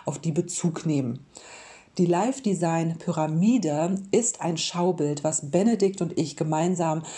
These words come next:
erschaffen haben, erstellt haben und was unseren Coaching-Prozess widerspiegelt. Die Life-Design-Pyramide ist auch Grundlage für unsere Life-Design-Journey, für das Gruppencoaching, was jetzt startet.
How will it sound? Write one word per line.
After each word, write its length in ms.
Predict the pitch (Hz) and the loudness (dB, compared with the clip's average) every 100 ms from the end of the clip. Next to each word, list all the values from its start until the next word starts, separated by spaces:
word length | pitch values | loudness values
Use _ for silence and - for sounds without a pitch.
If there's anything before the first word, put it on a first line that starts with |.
| - - | -12 -6
erschaffen 580 | 170 - 208 226 208 | -6 -2 -4 -2 -2
haben, 220 | 160 156 147 | -2 -2 -2
erstellt 520 | 165 - 185 214 - | -4 -2 0 0 0
haben 240 | 165 165 | 0 0
und 200 | - 170 | 0 0
was 260 | 175 214 - | 0 -2 0
unseren 380 | - 214 196 190 | 2 2 2 -2
Coaching-Prozess 1040 | - 254 - 196 - 175 - 185 185 - | -2 -2 0 -2 -2 -2 0 -2 -2 -2
widerspiegelt. 880 | 185 208 190 - 151 151 123 85 - - - - - - - | 2 2 0 -4 -4 -2 -2 -4 -8 -14 -18 -18 -20 -20 0
Die 80 | 208 | 2
Life-Design-Pyramide 1200 | 196 247 254 202 185 180 185 190 185 190 220 | 2 0 -2 0 2 0 0 -2 2 2 2
ist 280 | 202 - - | 2 0 -2
auch 160 | 180 - | -6 -6
Grundlage 920 | - 233 262 185 170 156 156 180 185 | 0 2 2 0 -2 -2 0 0 0
für 280 | - - 208 | -4 0 2
unsere 300 | 185 190 175 | 2 2 2
Life-Design-Journey, 1300 | 165 190 196 - 180 170 165 160 151 165 165 156 143 | 0 0 -2 -2 -2 0 0 -2 0 2 2 2 -2
für 220 | 143 208 | 0 -2
das 180 | 202 - | -2 -2
Gruppencoaching, 800 | 190 185 185 180 156 - 147 139 - - - | -2 2 0 0 -2 -2 -4 -4 -8 -14 -8
was 280 | 151 160 - | -4 -4 -4
jetzt 460 | - 156 156 - - | -2 0 0 -4 -4
startet. 760 | - 160 147 147 135 117 - | -2 -2 -2 -4 -4 -4 -6